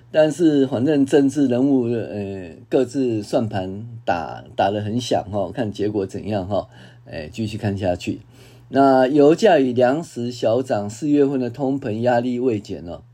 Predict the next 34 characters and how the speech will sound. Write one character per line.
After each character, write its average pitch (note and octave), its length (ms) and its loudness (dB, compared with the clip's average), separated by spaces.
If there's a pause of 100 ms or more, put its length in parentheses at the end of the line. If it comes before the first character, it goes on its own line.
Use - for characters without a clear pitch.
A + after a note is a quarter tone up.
(520)
但 B3 160 4
是 B3 200 4
呢， G3+ 280 8 (220)
个 C4 180 6
人 F#3 220 0
消 G#3+ 240 4
费 G#3 200 2
与 C3 100 2
个 E3+ 160 2
人 C#3 160 0
所 C3 160 -4
得 A2 120 -4
提 A2+ 200 -8
高， B2 180 2
美 A2+ 260 -6
国 G#2+ 160 -6
的 A#2+ 120 -4
景 A2+ 200 -8
气 B2+ 160 -6
还 G#2+ 140 -6
真 A#2+ 400 -4
的 G2+ 160 -6
不 F#2+ 160 -8
错 G2 320 -8
哈。 F#2+ 260 -8 (280)
那 C3+ 240 4
劳 A#2+ 180 4
动 C3+ 160 0
市 B2 180 -6
场 G2+ 220 -8
仍 G#2 160 -8
然 G#2 160 -4
热 A2+ 160 -2
络。 G#2+ 240 -4